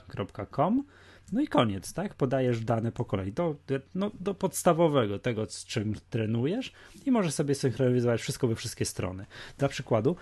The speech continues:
ja mam teraz w, w Garmi-, w Connectie, w, w Garmin Connect mam, mm, wszystkie jakieś tam historyczne pierwsze biegania z Runkeeperem,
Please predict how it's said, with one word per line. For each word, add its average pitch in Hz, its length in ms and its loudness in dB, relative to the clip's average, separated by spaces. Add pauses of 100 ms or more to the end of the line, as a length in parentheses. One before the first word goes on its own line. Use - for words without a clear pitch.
ja 131 100 4
mam 135 140 4
teraz 131 340 -2
w, 117 120 -10
w 127 460 -2
Garmi-, 131 300 2
w 117 240 -8
Connectie, 143 580 2
w, - 80 -20
w 120 160 -4
Garmin 123 340 2
Connect 127 440 -2 (320)
mam, 131 440 2 (140)
mm, 135 520 -6
wszystkie - 360 2
jakieś 135 380 2
tam 131 380 2
historyczne 135 1080 4 (100)
pierwsze 147 480 4
biegania 131 420 4
z 127 80 -2
Runkeeperem, 131 720 2